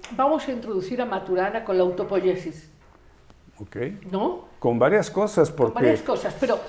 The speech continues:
Speaker 1: pero hablemos de Maturana porque, porque nuestro invitado del más allá, que acaba de irse, ¿eh?
Speaker 2: Sí, sí, sí.
Speaker 1: Acaba de irse en mayo.
Speaker 2: Así
Speaker 1: El
Speaker 2: es.
Speaker 1: seis de mayo.
Speaker 2: Recientemente, por supuesto.
Speaker 1: Sí. Pero, pero qué, qué interesante personaje,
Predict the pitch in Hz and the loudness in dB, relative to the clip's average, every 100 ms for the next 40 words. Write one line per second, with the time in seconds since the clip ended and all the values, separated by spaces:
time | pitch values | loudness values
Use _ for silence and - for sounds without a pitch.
0 | - - 247 262 285 415 427 277 247 220 | -12 -2 0 2 2 0 -2 -4 -2 -4
1 | - 208 240 - 330 - - - - 220 | 0 2 2 2 -6 -8 -20 -20 -8 -4
2 | 220 226 220 - - 208 190 196 196 190 | -2 0 0 -2 -12 -14 -10 -8 -8 -2
3 | 208 202 190 196 190 247 277 233 208 196 | -2 -2 -4 -8 0 4 4 2 -2 -2
4 | 190 240 233 196 269 294 240 208 277 - | 0 0 -2 -2 0 2 2 -2 -8 -8
5 | 180 165 - - 131 131 131 120 107 101 | -8 -8 -6 -2 0 2 0 -2 -4 2
6 | 262 277 269 285 - 196 202 202 226 302 | 6 8 8 2 -4 -2 0 2 0 -4
7 | - - 127 - 117 113 131 - 254 226 | -6 0 0 0 -2 0 -2 -4 -4 -4
8 | 196 190 185 127 120 - 139 151 139 139 | -4 -2 -2 -2 -4 -2 -2 0 0 0
9 | 156 131 120 104 117 104 123 120 226 107 | -2 -4 -6 -8 -10 -6 -4 -4 -4 -6
10 | 101 - - - - 254 240 240 - - | -8 -14 -20 -20 2 6 6 4 0 -2
11 | 233 214 - - - - - 294 330 320 | 2 2 0 -10 -12 -8 -2 0 2 0
12 | 311 240 - 240 233 240 214 190 208 180 | -4 -6 -8 -8 -8 -8 -10 -10 -10 -8
13 | 170 - - | -8 -10 -16